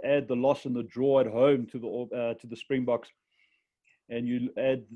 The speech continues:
uh, the loss to England in the Rugby World Cup in the semi-final, and now you add a draw at home to the Australians. That's, you know, is still debatingly,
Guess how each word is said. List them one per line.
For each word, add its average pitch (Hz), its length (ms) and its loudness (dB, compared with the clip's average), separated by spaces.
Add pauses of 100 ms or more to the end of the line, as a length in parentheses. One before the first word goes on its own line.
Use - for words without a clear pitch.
(140)
uh, 120 600 0
the 117 100 -4
loss 135 380 0
to 147 120 -6
England 135 280 2
in 120 100 0
the 117 80 -2
Rugby 127 260 0
World 123 220 -2
Cup - 220 -4
in 123 80 -4
the 117 60 -6
semi-final, 131 760 -2
and 120 160 -4
now 131 320 4
you 123 340 -2
add 123 160 0
a 120 60 -2
draw 131 500 0
at 147 160 4
home 117 320 0 (100)
to 127 80 -10
the 117 80 -8
Australians. 120 720 0
That's, - 460 -10 (140)
you 123 140 -8
know, 123 320 0
is 117 140 -10
still 147 200 -6
debatingly, 120 880 -4